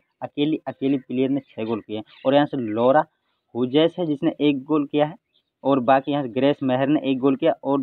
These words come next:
बाकी दो players ने एक goal किया। आप स्क्रीनशॉट ले लेना, खुद की टीम बनाने में काफ़ी आसानी रहेगी। तो guys, जो, जो यहाँ से माइकल Hyman है ये अपनी team की तरफ से सबसे ज़्यादा shot ले चुकी है, तेईस shot लिए हैं इसने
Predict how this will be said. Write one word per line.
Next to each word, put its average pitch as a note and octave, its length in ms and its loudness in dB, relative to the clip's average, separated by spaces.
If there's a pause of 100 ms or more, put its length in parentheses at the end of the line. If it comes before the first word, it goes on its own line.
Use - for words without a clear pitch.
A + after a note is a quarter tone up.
बाकी B2+ 260 0
दो A#2+ 160 -4
players B2+ 380 -6
ने - 140 -8
एक A#2 180 -10
goal B2+ 180 -2
किया। D3+ 140 2
आप D3+ 80 2
स्क्रीनशॉट E3+ 500 -4
ले E3+ 100 0
लेना, F3 180 0
खुद C3+ 220 -10
की C3 80 -10
टीम C#3 220 -2
बनाने B2+ 160 0
में C#3 140 -2
काफ़ी A2+ 300 0
आसानी A2 300 -8
रहेगी। G#2 240 -6 (300)
तो F3 80 0
guys, F#3+ 160 4
जो, E3 140 0 (640)
जो C#3 100 2
यहाँ D#3 160 6
से D3+ 120 -4
माइकल D3+ 360 4
Hyman D3+ 460 2
है E3+ 80 -4 (160)
ये C#3 280 0
अपनी D#3 240 0
team D3+ 240 0
की C#3 160 -10
तरफ C#3 300 -4
से D#3 120 -14
सबसे C#3+ 440 -6
ज़्यादा C3 220 4
shot B2+ 360 -6
ले A2 140 -4
चुकी - 260 -14
है, A2 60 -10 (180)
तेईस F#3 200 0 (100)
shot D#3 240 0
लिए C#3 100 2
हैं C3+ 80 0
इसने D#3 220 -6